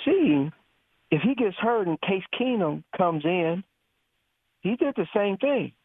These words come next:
which is win, right? Be efficient. And, and so by me saying all that is the times change and the price, the prices rise. But the commodity of the player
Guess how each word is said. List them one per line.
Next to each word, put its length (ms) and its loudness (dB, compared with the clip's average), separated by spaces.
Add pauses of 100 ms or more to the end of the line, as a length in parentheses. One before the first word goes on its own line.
(120)
which 260 -2
is 180 0 (640)
win, 440 0 (600)
right? 320 2 (160)
Be 180 2
efficient. 500 -2 (1000)
And, 220 0
and 300 2
so 280 2 (380)
by 240 4
me 300 2
saying 240 4
all 180 6
that 180 4
is 200 2 (120)
the 120 2 (120)
times 320 4 (200)
change 460 4
and 140 4
the 60 2
price, 300 2 (240)
the 80 4
prices 560 2
rise. 420 4 (1080)
But 200 2
the 80 2
commodity 880 4
of 160 2
the 100 2
player 640 2